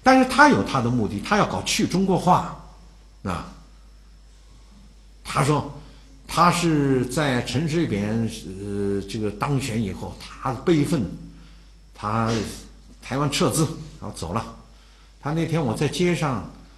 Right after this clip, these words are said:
临离开台湾，晚上在台北街上突然听来的，听到了一阵京剧的惊呼声音。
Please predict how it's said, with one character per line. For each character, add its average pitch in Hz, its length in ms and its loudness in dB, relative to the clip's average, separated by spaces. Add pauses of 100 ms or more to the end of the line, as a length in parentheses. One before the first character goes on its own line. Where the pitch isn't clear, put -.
(180)
临 143 340 0
离 156 120 2
开 - 160 0
台 123 260 -4
湾， 139 340 0
晚 90 260 -4
上 127 260 -2
在 117 160 -4
台 139 340 -4
北 101 220 -4
街 139 220 -2
上 117 200 -6
突 196 180 -6
然 147 240 -2
听 160 300 -6
来 135 180 -4
的， 139 120 -4 (500)
听 170 240 -2
到 151 140 0
了 139 40 -2
一 139 100 0
阵 139 200 -4
京 175 320 -2
剧 165 180 -2
的 110 140 -2 (720)
惊 220 260 4
呼 123 200 -2
声 120 180 -2
音。 92 260 -4